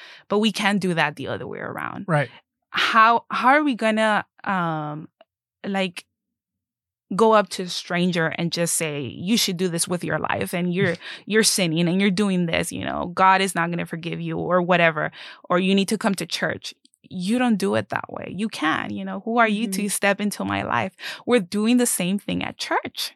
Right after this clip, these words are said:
Speaker 1: when somebody comes and visits for the first time.
Speaker 2: Mm.
Speaker 1: We start judging, we start criticizing, but the reality is that first we need to build a relationship, care for the person, love the person like Jesus did,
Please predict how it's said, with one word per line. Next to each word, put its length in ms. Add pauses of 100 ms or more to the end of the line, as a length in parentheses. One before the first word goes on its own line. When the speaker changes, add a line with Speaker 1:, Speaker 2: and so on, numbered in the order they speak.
(120)
Speaker 1:
when 180
somebody 400
comes 380
and 120
visits 360
for 160
the 80
first 360
time. 320 (240)
Speaker 2:
Mm. 100 (100)
Speaker 1:
We 140
start 280
judging, 640
we 80
start 260
criticizing, 760 (380)
but 300
the 100
reality 520
is 260
that 180
first 760
we 180
need 220
to 240 (180)
build 300
a 80
relationship, 800
care 260
for 180
the 120
person, 520 (120)
love 460
the 120
person 400
like 140
Jesus 360
did, 300